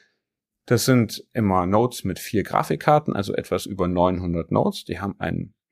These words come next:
superschnellen Interconnect, der auch aus dem Hause, ähm,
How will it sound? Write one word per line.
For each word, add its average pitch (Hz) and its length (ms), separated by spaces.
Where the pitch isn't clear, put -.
superschnellen 104 640
Interconnect, 151 880
der 101 120
auch 104 120
aus 117 160
dem 113 160
Hause, 113 520
ähm, 95 520